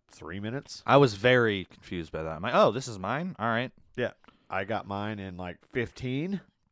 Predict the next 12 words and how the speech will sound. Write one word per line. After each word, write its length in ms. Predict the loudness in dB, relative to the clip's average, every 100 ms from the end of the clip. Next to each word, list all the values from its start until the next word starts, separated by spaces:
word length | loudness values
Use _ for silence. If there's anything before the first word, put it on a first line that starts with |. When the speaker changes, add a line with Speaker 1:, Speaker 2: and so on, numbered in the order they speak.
| _ _ _
Speaker 1:
and 80 | -6
I 140 | -4 -4
literally 480 | -4 -2 0 0
ordered 400 | 0 0 -2 -6 -10 -8
next 460 | -4 -4 -6 -16 -10
after 260 | -10 -10
Dylan, 320 | -10 -8 -8 -12
so 100 | -10
Speaker 2:
Mm. 160 | -8 -8
Speaker 1:
that 140 | -12 -16
was 180 | -20 _ _ -18
interesting. 360 | -18 -16 -18